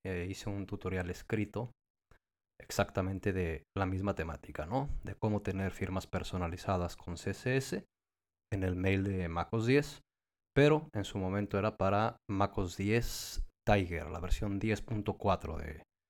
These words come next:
de macOS diez. Y ahora vamos a hacerlo diez años después para O S diez El Capitán,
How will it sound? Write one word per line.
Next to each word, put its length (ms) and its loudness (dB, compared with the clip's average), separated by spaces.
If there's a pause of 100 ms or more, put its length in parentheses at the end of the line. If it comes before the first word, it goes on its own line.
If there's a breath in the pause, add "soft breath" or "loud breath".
(540)
de 80 -2
macOS 360 -2
diez. 260 0 (720)
Y 60 2
ahora 120 4
vamos 260 4
a 40 4
hacerlo 360 4
diez 280 2
años 220 2
después 640 4 (640)
para 460 6
O 160 4
S 200 0
diez 280 0
El 160 -2
Capitán, 640 -2